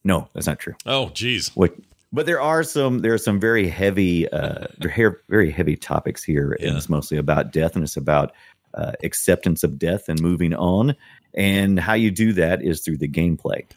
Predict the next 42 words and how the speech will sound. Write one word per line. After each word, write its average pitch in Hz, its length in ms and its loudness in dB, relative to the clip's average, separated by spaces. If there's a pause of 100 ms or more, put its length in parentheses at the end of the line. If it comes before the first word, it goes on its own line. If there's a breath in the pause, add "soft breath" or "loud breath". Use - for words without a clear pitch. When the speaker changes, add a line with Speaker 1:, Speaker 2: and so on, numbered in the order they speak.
(400 loud breath)
Speaker 1:
Uh, 76 200 0
you 76 240 -2
are 78 220 2
the 78 160 -2 (120)
fairy, 90 420 2 (180)
Speaker 2:
Yeah. 85 220 -2 (180)
How 127 160 2
would 185 140 4
you, 95 60 6
Speaker 1:
ferryman. 131 240 2
Speaker 2:
how 127 140 0
would 135 140 2
you, 113 300 2
uh, 85 420 2 (320)
i-, 113 40 -2
is 127 300 0
there 131 160 4
a 113 60 4
genre 104 420 2
you 87 100 0
would 82 140 -2
say, 85 180 0
"Oh, 135 140 0
this 175 140 0
is 110 100 0
a 90 60 0
lot 87 300 0
like 92 260 0
such 139 240 0
and 87 100 -4
such," - 400 -6
or 82 180 0
is 80 160 0
this 82 200 2
kind 87 180 2
of 78 80 0
its - 140 -2
own 71 160 -4
thing? 60 200 -4 (140)
Speaker 1:
You 127 140 2
know, 160 320 2
I, 123 240 0